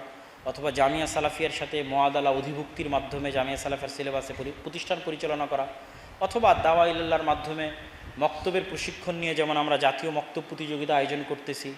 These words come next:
সারা দেশে চলতেছে, যেটার, আহ, ফাইনাল রাউন্ড টিভিতে আয়োজিত হবে। তিরিশ দিনব্যাপী রমজান মাসে সরাসরি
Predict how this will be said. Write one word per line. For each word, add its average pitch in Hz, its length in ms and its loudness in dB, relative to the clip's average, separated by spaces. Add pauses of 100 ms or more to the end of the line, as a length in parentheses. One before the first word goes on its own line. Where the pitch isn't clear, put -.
সারা 139 260 4
দেশে 139 280 -2
চলতেছে, 147 500 -2 (680)
যেটার, 147 460 0
আহ, 123 200 4 (100)
ফাইনাল 170 380 4
রাউন্ড 156 340 4 (140)
টিভিতে 196 340 2
আয়োজিত 139 380 4
হবে। 101 380 -6 (460)
তিরিশ 165 280 0
দিনব্যাপী 175 360 0
রমজান 156 400 2
মাসে 170 240 -2 (400)
সরাসরি 190 460 2